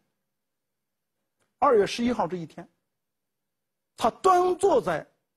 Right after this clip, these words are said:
镇远舰的官舱里面，坐在一把椅子上，嘴里念着文天祥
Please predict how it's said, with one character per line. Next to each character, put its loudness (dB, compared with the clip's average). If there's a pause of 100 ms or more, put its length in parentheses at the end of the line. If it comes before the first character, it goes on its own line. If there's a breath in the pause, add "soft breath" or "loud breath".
(160)
镇 0
远 -4
舰 -4
的 -10
官 -2
舱 -8
里 -8
面， -20 (1080)
坐 0
在 -2
一 -4
把 -8
椅 -10
子 -10
上， -16 (1800)
嘴 4
里 -2 (920)
念 0
着 -2
文 0
天 -2
祥 -6